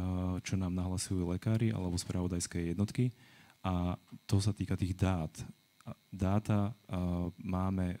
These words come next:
urobenú no-, novú koncepciu, e, ktorá doteraz ne-, nebola nastavená správne, pretože to, že nemáme dáta, nie je pravda. My tých dát máme strašne veľa,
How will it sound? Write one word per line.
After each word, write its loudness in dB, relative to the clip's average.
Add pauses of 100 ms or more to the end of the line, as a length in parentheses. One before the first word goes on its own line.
(120)
urobenú 2
no-, 0
novú 6
koncepciu, -2
e, -6
ktorá -4
doteraz -4 (320)
ne-, 0 (800)
nebola 4
nastavená 0
správne, 2 (320)
pretože -4 (400)
to, 4
že 4
nemáme 4
dáta, 2 (240)
nie 2
je 2
pravda. 0 (320)
My 0
tých 0
dát 2
máme 0
strašne -2
veľa, -2